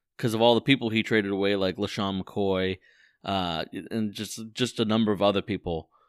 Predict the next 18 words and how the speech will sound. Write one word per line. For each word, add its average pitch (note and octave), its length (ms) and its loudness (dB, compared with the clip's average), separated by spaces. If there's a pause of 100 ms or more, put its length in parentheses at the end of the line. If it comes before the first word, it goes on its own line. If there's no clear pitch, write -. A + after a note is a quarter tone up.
(840)
And C#3+ 160 2
then C3+ 160 4
next C3+ 180 2
thing C3+ 100 0
you B2+ 80 2
know, B2 160 4
he B2 160 4
gets B2+ 320 2 (460)
booted. A#2 580 2 (140)
He A#2 140 -2
goes A#2 200 6
back B2+ 260 4
to B2+ 80 -10
college. A#2 480 4
Oregon C3 400 4
doesn't G2 300 -2
want F2+ 200 -2
him. A2+ 200 -4